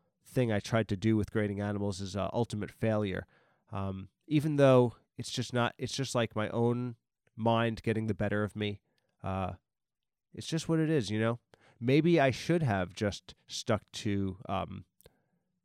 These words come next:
being, like, almost like an autistic robot spewing uh, facts about animals and never opened up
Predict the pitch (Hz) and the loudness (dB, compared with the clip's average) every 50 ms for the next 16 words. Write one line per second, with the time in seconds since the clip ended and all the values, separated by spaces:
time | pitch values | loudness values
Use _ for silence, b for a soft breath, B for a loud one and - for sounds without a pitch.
0 | _ _ - 120 117 110 107 104 104 101 - _ - - 123 123 120 120 120 113 | _ _ 0 2 2 2 2 0 -2 -2 -2 _ -16 -6 -2 0 2 2 2 0
1 | - - 104 101 98 104 101 101 98 - - 120 - - 113 95 101 107 107 107 | 0 -2 -4 -4 -4 -2 -4 -4 -4 -4 -6 -10 -8 -8 -8 -4 -2 0 0 2
2 | 101 104 98 95 - _ _ _ _ _ _ - - - _ - 113 110 107 107 | 2 2 0 0 -4 _ _ _ _ _ _ -16 -16 -14 _ 0 0 2 2 0
3 | 101 101 95 - _ _ _ _ _ _ _ _ - 107 101 92 - - - - | -2 -4 -8 -12 _ _ _ _ _ _ _ _ -8 -6 -6 -6 -6 -8 -2 2
4 | 123 117 110 - - - 104 95 104 101 60 67 104 107 107 107 101 98 101 - | 2 2 2 0 -2 -2 0 0 0 0 0 0 -2 -2 -2 -2 0 -2 -2 -2
5 | - - 110 101 98 101 104 113 139 151 131 104 90 - 87 104 - - 107 101 | -4 -6 -6 -6 -4 -2 0 0 4 4 4 4 4 2 0 -2 0 -2 -6 -4
6 | 95 104 98 - _ | -2 -4 -4 -4 _